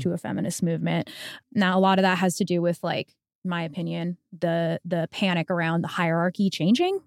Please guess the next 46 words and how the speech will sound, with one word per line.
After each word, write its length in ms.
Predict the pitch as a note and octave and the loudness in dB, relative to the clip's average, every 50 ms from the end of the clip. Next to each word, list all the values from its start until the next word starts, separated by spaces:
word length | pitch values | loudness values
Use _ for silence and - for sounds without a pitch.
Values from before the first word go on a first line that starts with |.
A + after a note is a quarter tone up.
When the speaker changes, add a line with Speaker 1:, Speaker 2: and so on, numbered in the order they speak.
| _ - | _ 4
Speaker 2:
and 120 | G3 F#3 | 4 4
the 40 | E3+ | 4
power 280 | - - F#3 F3 E3 E3 | 4 2 2 2 4 2
dynamics 500 | D#3+ D#3+ D#3+ - - - - - - - | 2 0 0 0 -2 -4 -4 -8 -10 -10
changing, 600 | - - - - - - - - - - A3 G#3+ - | -6 -6 -6 -6 -6 -8 -8 -8 -6 -6 -8 -6 -6
right? 320 | F#3 F3 F3+ D#3 - - | -8 -6 -4 -6 -6 -4
So, 140 | - F#3 F#3 | 0 0 2
like, 240 | F3+ E3+ D#3+ F3 _ _ _ _ _ _ - | 2 2 0 -2 _ _ _ _ _ _ 6
men 440 | G3+ G#3 G#3 G3 F#3+ F#3+ F#3+ F#3 F#3 | 8 8 8 8 8 6 6 4 4
can 180 | - G#3+ F#3+ F3+ | 6 6 4 6
see, 420 | E3+ - - F3 E3 E3 E3+ - - | 4 4 2 4 4 4 4 2 4
oh, 240 | F#3+ F3+ F3+ F3+ F3+ | 4 4 6 6 4
gender 340 | - - F3 F3+ F3+ F3+ F3 | 4 6 6 6 8 6 6
is 300 | F3 F3+ E3 - - - _ _ _ _ _ - | 6 4 2 0 -6 -8 _ _ _ _ _ 4
an 140 | - G3 F#3+ C#4+ | 4 4 6 6
unstable 520 | G3 F#3+ F#3+ - - F#3+ F3 F3 E3+ D#3+ | 6 4 4 4 4 4 4 6 4 2
category, 760 | - - - G3+ F3+ F3+ E3+ - - - - G3 F#3+ - F#3+ - | 2 2 4 4 4 4 2 -2 -4 -6 -4 -6 -6 -6 0 0
which 200 | G3+ - - G3+ | 0 2 4 2
means 320 | F#3 E3+ E3 E3+ - - | 4 4 4 2 0 -2
that 320 | - D3+ D3+ - - - - _ _ _ _ _ _ _ _ - | -2 -2 -2 -2 -4 -8 -16 _ _ _ _ _ _ _ _ -4
my 280 | F3+ F#3 E3 D3 D3 D3 | -2 -2 0 0 -2 -4
power 420 | - - - E3+ D#3+ - - - - | -4 -6 -6 -4 -6 -6 -6 -8 -8
is 160 | F#3 - - | -8 -8 -6
unstable. 760 | - - F#3+ - - - - - - - - G#2 G#3+ F3+ - - | -6 -6 -6 -6 -4 -4 -4 -4 -4 -6 -4 -4 -4 -4 -4 -2
And 180 | - F#3+ F#3 F3 | 0 0 2 2
that 280 | D#3 D3+ D3+ - - _ _ - - - - - | 2 0 -2 -4 -8 _ _ -20 -20 -14 -2 2
even, 260 | A3+ A3+ A3 B3+ A#3+ | 2 4 4 4 4
again, 340 | A3+ D4 D#4 C#4 G#3 G3+ G3+ | 6 6 6 6 6 4 4
like, 180 | F#3 F#3 F3 F3+ | 2 2 0 2
these 280 | F3+ A3+ A#3 B3 - | 2 4 4 4 4
aren't 300 | C#4 C4+ D4 D4 C#4 - | 2 2 2 2 2 0
things 280 | - A#3+ B3+ C4 B3+ A#3 | 0 2 4 4 4 2
that 120 | A#3+ G3 | 2 2
are 80 | G3 G3 | 4 4
necessarily 640 | F#3 F#3 F#3 - F#3+ - G#3+ G#3+ G#3+ G#3+ G3 F#3 F3 | 2 2 0 -2 -2 -2 2 2 4 4 4 4 2
happening 420 | - - G#3+ - - F#3 D#3+ E3 | 2 2 0 0 2 2 0 2
on 80 | D#3+ E3 | 0 0
a 60 | - | 0
Speaker 1:
Mm-hmm. 80 | E3 F3+ | 0 2
Speaker 2:
conscious 320 | E3+ D3 C3+ E3 C#3 - | 2 0 0 -2 -4 -2
level 280 | F3+ F3 D#3+ D#3+ C#3+ D#3+ | -2 -2 -2 -4 -8 -10
for 140 | - E3+ E3+ | -10 -12 -10
people. 360 | - E3+ D#3+ - F3 E3 D#3+ | -10 -10 -8 -8 -8 -6 -2
They're 140 | F3+ F3+ F3+ | -2 -2 0
just, 280 | - F#3+ E3+ - - | 0 -2 -4 -2 -4
like, 260 | - - - - - | -6 -6 -8 -10 -14